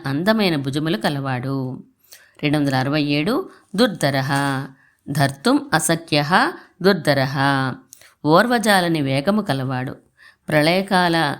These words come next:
సముద్ర జల ప్రవహ-, ప్రవాహ వేగాన్ని పిల్లలు ఆడుకొనడానికి కట్టుకున్న ఇసుక వంతెన ఎలా ఆపలేదో, అలా ఆయన వేగాన్ని ఎవ్వరూ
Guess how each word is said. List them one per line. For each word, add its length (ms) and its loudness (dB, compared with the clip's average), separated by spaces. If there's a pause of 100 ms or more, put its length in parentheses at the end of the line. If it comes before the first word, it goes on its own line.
(160)
సముద్ర 500 2
జల 200 0
ప్రవహ-, 720 0
ప్రవాహ 560 2
వేగాన్ని 840 -2 (360)
పిల్లలు 340 2 (100)
ఆడుకొనడానికి 800 2
కట్టుకున్న 480 0
ఇసుక 380 -2
వంతెన 380 2 (120)
ఎలా 260 2 (100)
ఆపలేదో, 960 -4 (360)
అలా 320 4
ఆయన 260 0
వేగాన్ని 920 0 (240)
ఎవ్వరూ 540 0